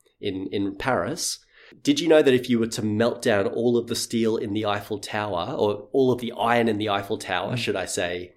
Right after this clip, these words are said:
Speaker 1: it would actually only be six and a half centimeters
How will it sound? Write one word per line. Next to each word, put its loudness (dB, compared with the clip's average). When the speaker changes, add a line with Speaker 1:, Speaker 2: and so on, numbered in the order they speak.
Speaker 1:
it -2
would -2
actually -2
only -2
be -6
six -6
and -4
a -2
half -4
centimeters -6